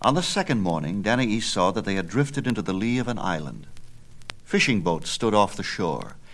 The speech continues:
and fishermen were casting their nets. She shouted. One of the slender boats sailed toward them.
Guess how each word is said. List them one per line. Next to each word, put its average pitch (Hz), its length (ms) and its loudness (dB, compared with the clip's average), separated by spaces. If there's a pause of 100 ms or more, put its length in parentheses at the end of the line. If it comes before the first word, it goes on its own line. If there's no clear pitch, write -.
(140)
and 87 120 -2
fishermen 104 440 4
were 92 100 4
casting 104 540 0
their 85 140 0
nets. - 520 -6 (680)
She - 160 -2
shouted. 101 500 2 (680)
One 151 200 8
of 160 60 2
the 156 80 2
slender 139 360 4
boats 107 320 0
sailed 107 360 2
toward 87 280 -2
them. - 200 -8